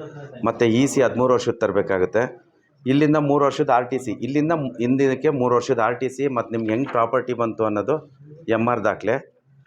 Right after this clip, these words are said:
ಮತ್ತು ನಿಮ್ಮಲ್ಲಿ ಏನಾದ್ರು ಬ್ಯಾಂಕಲ್ಲಿ ಲೋನ್ ಇದ್ದರೆ ಎನ್ ಒ ಸಿ ತರಬೇಕಾಗುತ್ತೆ, ಮತ್ತು ಎರಡು ಪಾಸ್‌ಪೋರ್ಟ್ ಸೈಜಿಂದು ಫೋಟೋಸ್ ತರಬೇಕಾಗುತ್ತೆ.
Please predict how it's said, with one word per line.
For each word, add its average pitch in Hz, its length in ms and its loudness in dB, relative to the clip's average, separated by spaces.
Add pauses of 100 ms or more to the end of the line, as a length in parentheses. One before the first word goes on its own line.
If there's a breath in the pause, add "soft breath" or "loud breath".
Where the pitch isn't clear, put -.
(240)
ಮತ್ತು 120 220 2
ನಿಮ್ಮಲ್ಲಿ 123 380 2
ಏನಾದ್ರು 123 280 0
ಬ್ಯಾಂಕಲ್ಲಿ 117 460 -2
ಲೋನ್ 123 240 4
ಇದ್ದರೆ 120 460 0
ಎನ್ 110 140 2
ಒ 120 100 2
ಸಿ 117 160 -2
ತರಬೇಕಾಗುತ್ತೆ, 92 880 -2 (480 loud breath)
ಮತ್ತು 113 200 0
ಎರಡು 123 360 4 (520)
ಪಾಸ್‌ಪೋರ್ಟ್ 135 460 0
ಸೈಜಿಂದು 113 480 0
ಫೋಟೋಸ್ 123 460 -2
ತರಬೇಕಾಗುತ್ತೆ. 90 840 -2